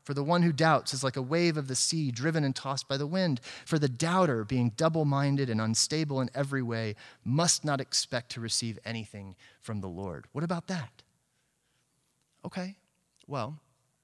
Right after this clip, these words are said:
it's helpful to recognize that when James is talking like that, he's not talking about what we're talking about. He's not talking about intellectual curiosities or things that we wrestle with. He's talking specifically to people who are undergoing suffering, and he's asking them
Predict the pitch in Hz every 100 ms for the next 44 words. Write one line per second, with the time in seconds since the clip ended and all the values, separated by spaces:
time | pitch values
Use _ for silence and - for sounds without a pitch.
0 | _ _ _ - 127 - 170 170 175 143
1 | 131 139 123 110 104 101 107 110 117 139
2 | 156 123 - - 131 127 107 101 101 151
3 | 214 220 - 147 139 120 113 80 92 107
4 | - 95 - 82 - - _ _ _ _
5 | _ _ - 226 220 202 180 135 127 139
6 | 123 - - 120 110 101 - - - 139
7 | 120 120 113 123 113 107 98 - - -
8 | 123 117 113 - 143 123 113 104 131 117
9 | 123 - 110 - 233 - 269 196 147 -
10 | 143 180 170 - 120 120 - 160 - 127
11 | 107 131 120 139 143 123 110 - - 156
12 | - 92 87 104 170 - - - 151 160
13 | - 156 202 - - 113 95 87 98 127